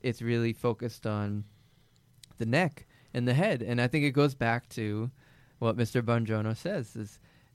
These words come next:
your body knows way deep down, your, your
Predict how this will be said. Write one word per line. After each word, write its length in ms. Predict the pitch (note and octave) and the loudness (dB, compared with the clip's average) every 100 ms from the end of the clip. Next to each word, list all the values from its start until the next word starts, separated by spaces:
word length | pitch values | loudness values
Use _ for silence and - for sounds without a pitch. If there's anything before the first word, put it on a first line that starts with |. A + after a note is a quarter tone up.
| _ | _
your 200 | C#3 F3 | 4 6
body 420 | E3+ C#3+ D3+ D#3 | 8 8 8 6
knows 500 | C#3+ C3+ D#3 B2+ A#2 A2+ | 6 6 6 4 0 -2
way 260 | A#2+ C#3+ | 2 4
deep 260 | D3 C3+ C#3 | 4 2 2
down, 340 | A#2 A#2+ A2+ A2+ | 2 2 2 0
your, 140 | B2 | -2
your 440 | B2 A#2+ A#2+ B2 | -2 0 2 2